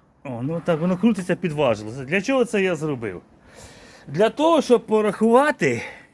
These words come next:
співвідношення, скільки раз понижає, відповідно, е, від обертів двигуна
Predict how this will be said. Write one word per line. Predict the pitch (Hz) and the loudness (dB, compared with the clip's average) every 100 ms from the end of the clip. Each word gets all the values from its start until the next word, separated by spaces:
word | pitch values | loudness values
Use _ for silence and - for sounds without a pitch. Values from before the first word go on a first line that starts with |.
| _ _ - - - - | _ _ -20 -20 -12 -12
співвідношення, | - - 254 262 254 269 254 180 - 127 107 95 - - _ _ - - - - - - - - 170 165 160 - - - - - - | -10 -2 0 2 2 6 6 4 -2 -6 -8 -12 -18 -20 _ _ -20 -20 -20 -20 -20 -16 -14 -12 -12 -14 -16 -14 -12 -12 -12 -18 -16
скільки | - - 269 226 214 | -10 2 4 4 2
раз | 214 254 294 - - _ - - - _ | 2 2 0 -4 -14 _ -20 -20 -20 _
понижає, | 190 190 190 196 220 196 165 143 _ _ _ _ _ _ _ _ _ - - - - - | -6 -2 -2 0 2 2 0 -4 _ _ _ _ _ _ _ _ _ -20 -20 -20 -20 -4
відповідно, | 185 - 220 220 226 165 139 131 - _ _ - | -2 2 4 4 2 0 -4 -6 -8 _ _ -20
е, | - - - _ - | -20 -20 -20 _ -16
від | 165 175 180 214 - | -14 -4 0 0 2
обертів | 220 202 170 156 170 156 | 2 4 2 -4 -4 -4
двигуна | 160 226 247 320 359 339 | 0 2 4 4 2 0